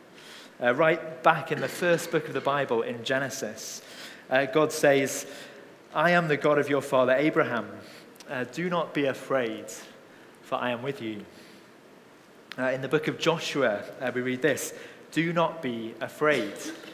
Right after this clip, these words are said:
Do not be discouraged, for the Lord your God will be with you wherever you go."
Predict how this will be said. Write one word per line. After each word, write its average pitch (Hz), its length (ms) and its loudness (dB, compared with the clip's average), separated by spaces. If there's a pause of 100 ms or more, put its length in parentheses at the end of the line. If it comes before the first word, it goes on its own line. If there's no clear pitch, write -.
(1000)
Do 127 140 -6
not 123 160 -2
be 120 120 -4
discouraged, 117 800 -4 (680)
for - 160 -14
the 120 100 -2
Lord 143 380 -2
your 139 120 0
God 110 300 0 (640)
will 123 100 -6
be 120 120 -2
with 120 260 -4
you 107 160 -10 (320)
wherever 117 320 -6
you 110 120 -10
go." 107 160 -10